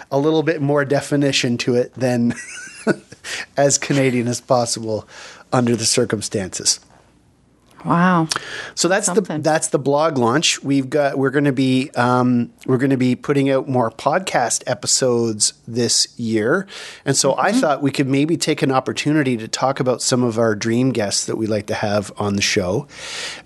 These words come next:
Speaker 1: Um, and we'll see if we can get them out there. So, uh, Elle, why don't you start with your first dream guest to have on the New Leaf Project? Who do you want?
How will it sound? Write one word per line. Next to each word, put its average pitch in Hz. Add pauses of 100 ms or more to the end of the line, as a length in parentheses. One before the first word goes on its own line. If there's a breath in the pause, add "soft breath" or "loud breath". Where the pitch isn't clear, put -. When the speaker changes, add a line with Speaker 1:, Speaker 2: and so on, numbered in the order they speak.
(100)
Speaker 1:
Um, 117
and 120
we'll 117
see 131
if 120
we 135
can 123
get 123
them 113
out 123
there. - (920)
So, 127
uh, 135 (160)
Elle, 135
why 131
don't 160
you 151
start 147
with 127
your 139
first -
dream 127
guest 104
to 117
have 110 (100)
on 107 (100)
the 113
New 104
Leaf 98 (320 soft breath)
Project? 104
Who 120
do 117
you 110
want? 98